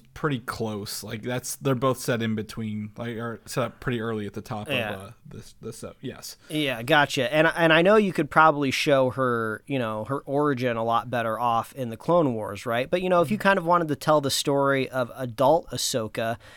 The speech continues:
Speaker 2: you know, maybe her show starts off as kind of like a, it's hard to say prequel <laughs> because, like I said, this character is all over the timeline, but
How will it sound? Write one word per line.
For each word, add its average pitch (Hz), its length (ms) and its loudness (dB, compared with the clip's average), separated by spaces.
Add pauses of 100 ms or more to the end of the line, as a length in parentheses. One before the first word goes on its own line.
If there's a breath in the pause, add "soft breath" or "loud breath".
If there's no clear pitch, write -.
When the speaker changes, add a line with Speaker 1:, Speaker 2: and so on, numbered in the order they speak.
(140 loud breath)
Speaker 2:
you 139 120 2
know, 135 160 4
maybe 139 360 2
her 151 240 2
show 131 400 4
starts 131 420 0
off 131 420 2
as 123 240 -2
kind 131 280 -2
of 117 100 -2
like 117 240 0
a, 113 260 -2 (440 loud breath)
it's - 100 -10
hard 170 180 6
to 165 80 2
say 139 220 4
prequel 151 520 4
<laughs> - 0 -
because, 143 400 2
like 135 140 0
I 135 60 4
said, 151 200 -2
this 127 140 -6
character 151 420 2
is 117 120 -2
all 135 260 6
over 123 160 2
the 110 100 -4
timeline, 113 680 0
but 117 200 -2